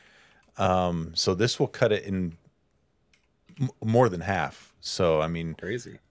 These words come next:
Speaker 1: and, and honestly, with what I use, so my Nura True Pros have a five point three dongle and have five point three on there, and they can do low latency latencycy.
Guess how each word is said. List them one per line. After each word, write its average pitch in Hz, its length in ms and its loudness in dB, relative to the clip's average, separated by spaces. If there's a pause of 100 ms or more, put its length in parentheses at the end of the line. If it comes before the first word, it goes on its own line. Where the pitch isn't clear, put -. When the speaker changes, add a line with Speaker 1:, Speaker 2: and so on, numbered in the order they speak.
(320)
Speaker 1:
and, 117 220 4
and 113 220 8
honestly, 180 460 6
with 117 380 4 (360)
what 101 220 4
I 117 120 10
use, 143 480 2
so - 220 2
my 123 160 6
Nura 107 300 4
True 104 240 0
Pros 95 420 2
have 85 480 2 (260)
a 87 320 4 (120)
five - 340 2
point 95 220 -4
three 92 220 -2
dongle 90 640 2
and 87 280 -2
have 85 160 -2
five 85 240 0
point 78 220 -8
three 85 140 -6
on 82 220 -4
there, 82 180 -4
and 78 220 -6
they 80 100 -4
can 85 140 -8
do 82 160 -4
low 80 140 0
latency 82 420 -6
latencycy. 87 120 -8